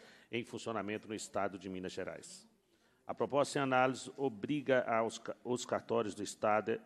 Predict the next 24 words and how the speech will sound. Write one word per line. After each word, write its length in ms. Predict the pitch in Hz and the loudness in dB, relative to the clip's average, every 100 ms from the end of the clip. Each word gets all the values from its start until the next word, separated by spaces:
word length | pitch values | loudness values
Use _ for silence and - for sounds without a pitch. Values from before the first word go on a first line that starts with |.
| - - | -12 -2
a 160 | 113 | 2
atender 580 | 117 - 107 90 107 98 | 2 2 -4 0 -2 -2
cada 260 | - 117 117 | -2 -2 -2
usuário 460 | 107 101 98 104 104 | -6 -2 2 0 -2
no 100 | 101 | -4
prazo 320 | 113 113 107 | -2 -2 -4
máximo 380 | 104 110 107 - | -2 -2 -2 -8
de 100 | 104 | -8
vinte 340 | 123 131 131 | -6 -6 -6
minutos, 420 | 120 98 87 - - | -4 -4 -6 -12 -10
contados 560 | 107 98 107 107 107 | -10 -2 2 2 2
a 80 | 110 | -4
partir 320 | 107 101 - | -2 -4 -6
do 80 | 107 | -8
momento 420 | 107 95 101 107 - - - - | -4 -2 -2 -4 -8 -20 -20 -10
em 160 | 107 110 | -8 -4
que 140 | 113 | -2
ele 200 | 113 104 | -2 -4
tenha 400 | - 113 110 107 113 | -6 -6 -4 -6 -8
entrado 500 | 107 - 101 107 110 | -10 -4 -2 0 -2
na 140 | 107 | -6
fila 280 | - 107 104 | -6 -6 -4
de 100 | 101 | -4
atendimento. 580 | 98 107 95 92 85 | -4 -6 -8 -10 -10